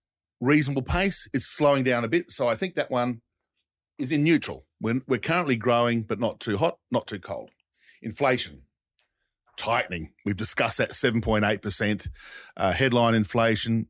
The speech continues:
six point nine, core inflation. It's too high. If that was the only thing in the world the R B A looked at, it'd be easy. They'd be hiking like, like crazy.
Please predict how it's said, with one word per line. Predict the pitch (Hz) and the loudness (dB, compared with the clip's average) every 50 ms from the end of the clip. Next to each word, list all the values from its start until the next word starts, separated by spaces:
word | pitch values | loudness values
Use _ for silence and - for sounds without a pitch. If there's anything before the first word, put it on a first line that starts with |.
| _ _ | _ _
six | - - 123 - - | -4 -4 -2 -2 -2
point | - 110 101 85 98 | -2 -2 -2 -2 -2
nine, | 104 98 98 98 95 95 95 90 - _ _ _ | -2 -2 0 0 -2 -2 -4 -8 -14 _ _ _
core | - - 135 120 113 | -4 0 0 2 2
inflation. | 107 101 95 - 117 101 104 101 - - 104 101 95 - _ - - - - - | 2 0 -2 -2 -2 0 0 0 -2 -6 -10 -12 -16 -18 _ -20 -20 -20 -8 -2
It's | 160 156 - - | -2 0 0 0
too | - 113 98 95 | -2 -4 -4 -2
high. | 107 107 107 107 | 0 0 0 0
If | - - - | -2 -2 0
that | 160 147 | 0 0
was | 131 117 120 | 2 2 2
the | 127 131 - - - | 2 2 0 0 0
only | 147 156 170 170 165 156 139 123 | 2 4 6 6 6 6 4 2
thing | - 120 117 107 104 104 104 - - | 0 -2 -2 -2 -2 -4 -6 -6 -4
in | 113 107 | -4 0
the | 107 | 0
world | 107 107 107 92 | 2 2 2 0
the | 101 101 | 0 -2
R | 98 92 95 | 0 -2 -2
B | 90 95 | -2 -4
A | 90 90 | -4 -2
looked | 98 110 98 - | -2 -4 -4 -2
at, | 123 117 - - _ _ _ _ _ _ _ _ _ - | -2 -4 -4 -6 _ _ _ _ _ _ _ _ _ -6
it'd | 117 101 | -4 -4
be | 107 98 | -2 -2
easy. | 98 101 104 101 82 78 - | -2 -2 -2 -4 -6 -8 -6
They'd | - 104 95 | -6 -6 -4
be | 104 87 | -4 -6
hiking | - 117 104 95 - - 90 | -4 -2 -2 -2 -4 -6 -10
like, | 85 87 76 - - _ _ _ | -8 -8 -10 -10 -12 _ _ _
like | - 82 - - | -8 -8 -6 -6
crazy. | - 87 82 80 80 - - _ | -6 -6 -6 -4 -6 -10 -12 _